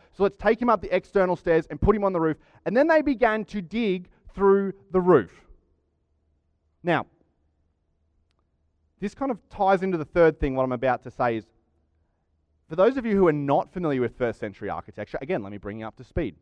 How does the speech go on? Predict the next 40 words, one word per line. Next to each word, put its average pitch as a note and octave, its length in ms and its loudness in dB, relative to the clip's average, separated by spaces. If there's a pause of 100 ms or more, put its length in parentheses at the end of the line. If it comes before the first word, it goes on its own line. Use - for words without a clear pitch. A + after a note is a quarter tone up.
(340)
These G#3 160 -4
were B3 60 -4
kind A3 180 -2
of - 220 -6
pillars A3 600 2
with D#3+ 200 -4 (180)
thatch E3+ 540 -8
overlaid E3 600 0
through D#3+ 200 -2
them, F3 140 -4
and D#3 100 -6
they C#3 60 -2
would C#3 160 -4
use D3 200 -4
kind C#3+ 180 -4
of, - 400 -12
um, A#2 440 -2 (100)
uh, A2 200 -4
organic D3+ 500 -4
matter D3+ 240 -2
to C3+ 100 -12
kind D3+ 160 -8
of B2 100 -8
build D#3+ 200 0
the D#3+ 80 -2
roof. D3 200 2 (220)
But F3 80 0
one A3 220 2
of E4 60 -4
the D#4+ 60 -2
key B3+ 260 -4
components F#3 800 -2 (100)
that E3+ 100 2
went F#3+ 160 -2
into G#3 160 -8
the G3 100 2
roof D3+ 340 2 (1040)
was F#3 240 -12
animal A#3+ 300 0
poo. G2 300 -2